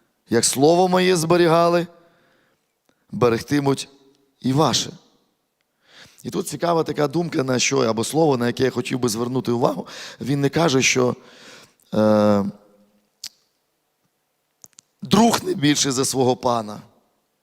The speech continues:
Бо Христос завжди за-, залишається нашим паном. Він завжди є наш пан. Чому? Тому що він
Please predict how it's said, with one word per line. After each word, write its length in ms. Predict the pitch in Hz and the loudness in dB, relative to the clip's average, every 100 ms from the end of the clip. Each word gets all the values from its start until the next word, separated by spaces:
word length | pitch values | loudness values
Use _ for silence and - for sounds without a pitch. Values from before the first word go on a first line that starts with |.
| _ _ _ _ _ _ - | _ _ _ _ _ _ -14
Бо 80 | 139 | -10
Христос 360 | - - 190 | -6 0 0
завжди 440 | 151 143 104 110 208 | 2 0 0 -2 -2
за-, 220 | 143 131 | -2 -4
залишається 680 | 98 127 131 120 120 113 120 | -2 0 0 0 0 -4 -6
нашим 340 | 113 - 123 | -6 -8 -4
паном. 400 | - - - - - _ _ _ _ _ _ _ _ _ _ _ _ _ - | -2 0 -2 -8 -12 _ _ _ _ _ _ _ _ _ _ _ _ _ -2
Він 160 | 131 | 0
завжди 380 | 147 156 135 233 | 2 2 0 0
є 200 | 190 147 | 0 0
наш 180 | 139 135 | 0 -2
пан. 320 | - 214 160 - - | 0 0 0 -4 -8
Чому? 420 | - 165 185 220 - - _ _ _ _ _ _ _ _ _ _ - | -2 2 2 2 -2 -18 _ _ _ _ _ _ _ _ _ _ -6
Тому 260 | 127 135 | -4 0
що 240 | 185 - 147 | 0 2 0
він 400 | 123 160 160 | 0 0 -2